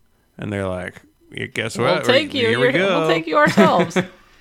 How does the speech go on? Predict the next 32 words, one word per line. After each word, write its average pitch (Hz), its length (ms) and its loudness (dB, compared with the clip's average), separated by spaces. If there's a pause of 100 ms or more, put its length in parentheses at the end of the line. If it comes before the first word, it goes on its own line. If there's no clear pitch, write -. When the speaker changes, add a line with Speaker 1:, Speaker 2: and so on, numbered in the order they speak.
(520)
Speaker 2:
Free 254 160 -2
Speaker 1:
Yeah. 240 120 2
Speaker 2:
ride. 208 460 0
Speaker 1:
But 139 140 -2
then 165 140 0
they 180 120 0
do 170 200 -2
convince 165 480 -4
him, 147 140 -2
but 131 160 -2
also 120 480 -2
using 113 440 0
this 107 340 -4
little 113 240 -2
girl 104 600 -2 (100)
who 120 100 0
can 104 280 -4
speak - 320 -6
sign 113 360 -4
language 104 400 -4
to 104 80 -6
Kong, 98 300 -6
and 104 100 -14
Kong 104 260 -6
can 104 200 -12
speak - 360 -12
sign 104 260 -8
language 101 360 -10
back, 95 320 -8 (300)
who 104 140 -4
is, 92 500 -6 (180)
like, 107 400 -8